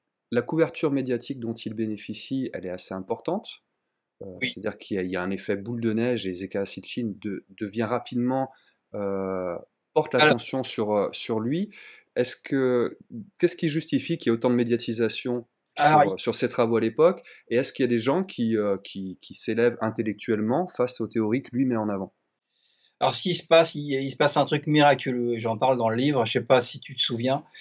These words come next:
Speaker 2: c'est que à partir du moment où il sort le bout de son nez, euh, les journaux, en fait, il y a deux, trois journaux au tout début, les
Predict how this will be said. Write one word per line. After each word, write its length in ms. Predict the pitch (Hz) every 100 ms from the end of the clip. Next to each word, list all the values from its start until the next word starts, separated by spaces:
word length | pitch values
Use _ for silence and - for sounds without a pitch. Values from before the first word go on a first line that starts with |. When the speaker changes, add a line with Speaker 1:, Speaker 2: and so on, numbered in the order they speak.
| - - -
Speaker 2:
c'est 320 | - - 123
que 360 | - 131 127 -
à 100 | 139
partir 440 | - - - 151
du 80 | 131
moment 680 | 147 147 147 151 151 147 135
où 260 | 143 135 139
il 240 | 139 135
sort 360 | 123 - 165 135
le 120 | 127
bout 140 | 120 123
de 60 |
son 260 | - 131 127
nez, 340 | 143 170 208 - - - - - 135 127
euh, 1120 | 127 127 127 123 123 120 120 120 120 117 120 123 104 101 - 92 90 - - - _ _ - _ _ _ -
les 520 | 135 139 143 139 131 127
journaux, 1120 | 117 135 175 170 160 170 165 175 185 185 -
en 80 | 139
fait, 240 | 165 -
il 40 |
y 40 | 143
a 40 |
deux, 260 | 120 160 208
trois 320 | - 190 175
journaux 420 | 156 160 160 156
au 80 | 151
tout 220 | 143 220
début, 380 | 202 190 156 170
les 160 | 151